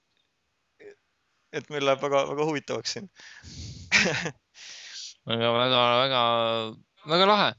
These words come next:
Speaker 1: Jaa.
Speaker 2: Mida, mida rohkem on vaatajaid, seda parem.
Speaker 1: Nii et, äh, mis ma, mis ma, mis ma oskan öelda, et proovige järgi. Ähm, ilmselt on, on ta mugavam kasutada, sest et sul ei ole sellist probleemi, et, et ta midagi teistmoodi välja näeks. Et see on lihtsalt tuttav keskkond ja,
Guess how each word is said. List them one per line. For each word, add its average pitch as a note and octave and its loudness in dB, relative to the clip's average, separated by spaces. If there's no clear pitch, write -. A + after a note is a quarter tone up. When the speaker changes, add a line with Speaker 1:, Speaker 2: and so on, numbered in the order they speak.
Speaker 1:
Jaa. C3+ -2
Speaker 2:
Mida, C3 4
mida D#3+ 0
rohkem F3+ -2
on D3 -8
vaatajaid, C#3 0
seda A#2+ -10
parem. B2+ 0
Speaker 1:
Nii C3+ -6
et, B2 -6
äh, - -12
mis E3 -10
ma, D#3+ -6
mis F3 -12
ma, E3+ -6
mis F#3 -12
ma G3 -6
oskan G#3 -4
öelda, E3+ -2
et - -14
proovige G#3 -2
järgi. A3+ -6
Ähm, C3 -2
ilmselt F#3+ 0
on, F#3 -6
on F#3 -2
ta F3+ 4
mugavam C#3 2
kasutada, C#3+ -2
sest - -10
et - -4
sul C#3+ 0
ei - 4
ole C#3 4
sellist B2+ -2
probleemi, C3+ 2
et, - -4
et - -4
ta C#3 -2
midagi C3+ 2
teistmoodi C3 0
välja C3 4
näeks. - -6
Et - -12
see C3 -4
on B2 -10
lihtsalt C3 -6
tuttav C#3 -4
keskkond B2 0
ja, A#2+ 2